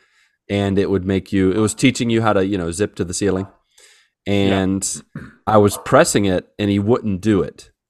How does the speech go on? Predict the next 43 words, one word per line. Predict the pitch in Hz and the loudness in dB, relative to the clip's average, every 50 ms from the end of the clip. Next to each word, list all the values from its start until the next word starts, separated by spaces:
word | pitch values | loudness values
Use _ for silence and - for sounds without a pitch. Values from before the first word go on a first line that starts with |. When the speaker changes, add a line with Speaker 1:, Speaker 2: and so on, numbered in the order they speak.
| _ - | _ -12
Speaker 1:
Like, | 78 78 - | -12 -12 -4
he | - 98 | -4 -2
wouldn't | 90 92 104 107 - 107 95 | 0 4 4 4 4 2 0
zip | 92 98 92 - | 0 0 0 0
to | - 90 | -6 -8
the | 87 | -6
ceiling, | 85 - - 95 90 85 78 76 | -6 -2 0 0 2 2 0 -2
and | 78 82 | 0 0
I | 90 | 2
was | 90 87 82 90 | 2 0 0 -2
running | 90 95 95 98 107 104 | 0 2 2 4 4 4
Speaker 2:
Oh, | 104 | 2
that's | 104 104 | 2 4
Speaker 1:
everywhere, | 107 101 101 101 101 | 4 6 6 6 6
Speaker 2:
right. | 185 175 | 6 4
Speaker 1:
pressing | - 107 104 - - 113 | 2 2 2 2 -2 0
the | 107 107 | 0 0
Speaker 2:
You | 104 151 - - | 2 4 4 6
know | 175 175 180 | 6 6 6
Speaker 1:
button, | 180 165 | 6 6
Speaker 2:
what? | 160 170 175 185 185 185 _ _ _ _ - | 4 4 4 4 2 -2 _ _ _ _ -2
It | 180 | -2
Speaker 1:
pressing | 196 175 - 117 | -2 0 2 2
the | 101 | 2
Speaker 2:
did | 90 104 | 4 6
happen | 101 - - 220 | 4 4 4 2
Speaker 1:
button. | 180 175 175 | 0 0 2
Speaker 2:
to | 170 | 2
me | 170 180 180 175 | 2 2 2 2
too. | 151 - - 214 208 190 165 151 135 123 117 120 123 - | 0 -2 0 2 4 4 4 4 4 2 0 -2 -2 -2
Um, | 147 139 135 123 120 117 110 120 - | 0 0 2 2 2 0 -2 -4 -2
I | 135 135 | 0 0
could | 135 - - - 170 151 156 | 0 -2 -2 -4 -2 -2 -2
not, | 160 160 151 147 143 139 - | -2 0 0 0 0 -2 -4
when | 139 139 | -4 -2
I | 139 135 | -2 0
got | 123 151 143 147 143 | 0 2 0 0 0
into | 147 127 143 | -2 -4 -2
the | 135 123 120 | -2 -2 -2
city, | - - 165 151 139 131 127 131 | -4 -4 -2 -2 0 0 -2 -2
I | 127 127 | -4 -6
couldn't | - - - - 151 143 | -6 -4 -6 -6 -6 -6
swing. | - - - - 147 180 208 175 113 104 233 | -8 -8 -8 -4 -2 0 0 0 -2 -4 -8